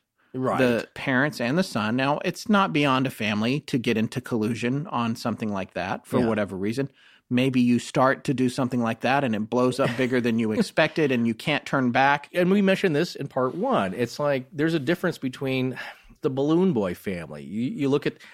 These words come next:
Speaker 1: their kids, they're gonna be into whatever dad's into. I'm not sure the wife was really that into it, but this guy was a character who just, he loved the attention, I believe.
Speaker 2: Yeah.
Speaker 1: And I, I don't think it was, he even thought it was, uh, that damaging, but he didn't really think it out that well.
Speaker 2: Right.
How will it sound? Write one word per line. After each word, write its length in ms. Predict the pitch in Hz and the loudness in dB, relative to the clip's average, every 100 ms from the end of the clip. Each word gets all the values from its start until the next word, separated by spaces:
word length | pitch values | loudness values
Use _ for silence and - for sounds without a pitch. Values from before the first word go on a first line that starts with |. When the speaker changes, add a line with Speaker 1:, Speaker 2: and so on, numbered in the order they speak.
| - | -16
Speaker 1:
their 180 | 170 190 | 0 2
kids, 500 | - 262 254 214 113 | 2 2 4 4 2
they're 100 | 131 | 0
gonna 140 | 156 160 | 0 2
be 140 | 156 | 2
into 160 | 151 135 | 2 2
whatever 280 | 131 127 | 2 0
dad's 420 | 117 135 151 170 117 | 0 0 0 0 0
into. 380 | 98 - 92 95 | -2 -2 -4 -2
I'm 100 | 147 | -2
not 120 | 160 | -2
sure 140 | - | 0
the 80 | 151 | 0
wife 360 | 151 196 254 202 | 0 -2 -4 -2
was 260 | 107 - - | -4 -4 -4
really 220 | 123 117 | 0 0
that 200 | 101 92 | 0 -2
into 180 | 90 80 | -4 -6
it, 160 | 95 - - - - | -8 -10 -20 -10 -2
but 100 | 170 | 0
this 140 | 240 | 0
guy 180 | 185 170 | 0 0
was 160 | 165 135 | 0 -2
a 60 | |
character 720 | - 156 151 160 - 87 101 127 _ _ | -6 -2 -2 -2 -4 -4 -4 -6 _ _
who 180 | _ 185 | _ 0
just, 240 | 165 180 - | 2 0 0
he 160 | 151 | 0
loved 300 | 165 147 156 | 2 2 2
the 60 | 156 | 2
attention, 580 | 156 214 320 - 147 123 - | 0 0 -2 -4 -8 -10 -10
I 100 | 101 | -6
believe. 400 | 92 85 - 196 | -6 -8 -4 2
Speaker 2:
Yeah. 220 | 247 170 | 4 6
Speaker 1:
And 120 | 196 | 4
I, 80 | 196 | 2
I 40 | |
don't 160 | 277 320 | 0 0
think 140 | 254 | -2
it 80 | 220 | 2
was, 240 | 185 175 - | 4 2 0
he 180 | 156 196 | -2 2
even 200 | 202 151 | 2 0
thought 240 | 175 180 | 0 0
it 100 | 151 | 0
was, 280 | 139 135 127 - - _ _ | 0 0 -4 -16 -20 _ _
uh, 260 | 135 139 131 | -2 0 0
that 340 | 143 160 123 | 0 0 0
damaging, 720 | 135 165 226 143 101 87 101 | 0 2 2 0 -2 -4 -4
but 320 | 110 139 143 123 | -2 0 0 0
he 140 | 160 | -2
didn't 240 | 156 156 | 0 -2
really 180 | 131 135 | 0 0
think 240 | 127 131 117 | 0 -2 -2
it 140 | 135 | -2
out 160 | 160 113 | -4 -4
that 260 | 127 120 | -4 -2
well. 500 | 120 175 170 107 67 - | 0 2 2 0 -4 2
Speaker 2:
Right. 260 | 120 71 | 2 2